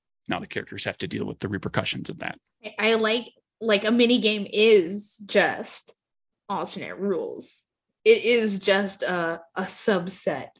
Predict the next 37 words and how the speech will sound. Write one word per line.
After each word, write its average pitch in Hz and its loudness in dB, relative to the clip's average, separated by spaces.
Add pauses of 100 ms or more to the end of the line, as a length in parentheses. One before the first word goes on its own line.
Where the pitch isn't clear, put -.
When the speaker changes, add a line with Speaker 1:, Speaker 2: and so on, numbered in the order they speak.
(100)
Speaker 2:
of 170 -4
something 202 -4 (420)
within 202 -2
the 175 -4
game 175 -2
that 180 -2
provides 160 0
a, 143 -4 (280)
a 220 -12
little 214 -4
side, 202 -2
a 214 0
little 226 -2
side 220 -4 (260)
quest, - -4
a 190 -4
little, 214 2 (420)
a 233 4
little, 247 4
uh, 208 2 (260)
fun 277 0
little 247 6
flavor. 214 0 (400)
And 214 0
I 196 2
like, 240 2
Craig, 240 0
your 180 0
idea 208 0
there, 170 -4
like, 165 -6 (100)
tying 220 0
it 175 2
into 190 0
an 180 -4
overall 170 0
story 151 -4